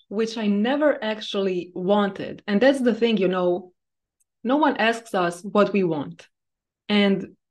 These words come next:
a lot of times we don't even ask, ask, ask ourselves what we want. So what ends up happening is that we just start to follow this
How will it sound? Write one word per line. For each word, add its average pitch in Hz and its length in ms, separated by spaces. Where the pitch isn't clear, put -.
a 202 80
lot 226 180
of 247 120
times 220 320
we 208 160
don't 285 180
even 247 180
ask, 214 220
ask, 226 280
ask 240 420
ourselves 196 720
what 180 220
we 185 100
want. 160 320
So 202 240
what 185 200
ends 208 160
up 185 160
happening 208 600
is 185 200
that 180 300
we 214 120
just 269 300
start 277 400
to 208 100
follow 226 360
this 208 320